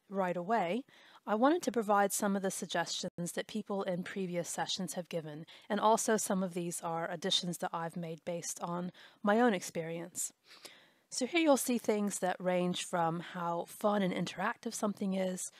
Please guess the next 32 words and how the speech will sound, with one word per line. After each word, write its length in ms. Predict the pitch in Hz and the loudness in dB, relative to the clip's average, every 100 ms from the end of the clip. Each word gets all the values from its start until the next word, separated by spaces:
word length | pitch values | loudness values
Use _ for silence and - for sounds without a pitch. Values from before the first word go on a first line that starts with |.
| - - - | -20 -18 -8
to 160 | 240 214 | -4 -4
h-, 60 | - - | -4 -12
how 260 | - 233 233 | -4 2 2
useful 500 | 208 277 - - 180 | 4 2 2 -2 -2
it 80 | 160 | -2
is 180 | 160 165 | -2 -4
and 100 | 170 | -2
how 140 | 214 | 2
much 260 | 208 220 - | 2 0 -2
people 280 | 202 190 | -4 -4
feel 220 | 180 196 180 | -4 -2 -2
that 100 | 175 | -2
it's 180 | - 165 | -6 -4
relevant 520 | 175 180 175 175 - - - - | 0 2 2 -2 -4 -16 -16 -6
and 160 | 175 - | -4 -4
applicable 520 | 170 - 190 185 190 | -8 -8 -10 -8 -8
to 120 | - | -8
them 200 | 170 165 | -6 -6
in 60 | 156 | -6
their 140 | 156 | -6
lives. 520 | 156 151 147 156 - - _ - - - | -6 -8 -10 -10 -10 -10 _ -20 -14 0
There 140 | 208 | 4
are 120 | 196 185 | 4 4
things 420 | 240 214 156 - | 2 0 0 -2
like 240 | 165 165 | -4 -4
humor 600 | - - 269 277 269 262 - _ - - - | -8 -2 4 6 6 4 -2 _ -20 -20 -6
and 400 | 190 185 180 190 - | 0 2 2 -2 -2
the 220 | 190 180 | 0 0
enthusiasm 920 | 180 175 208 214 202 196 185 185 170 | -2 -2 0 0 2 0 0 0 -2
of 220 | 165 156 | -4 -6
the 100 | 175 | -8
presenter, 640 | 165 185 214 269 - 269 | -6 -2 2 2 2 -4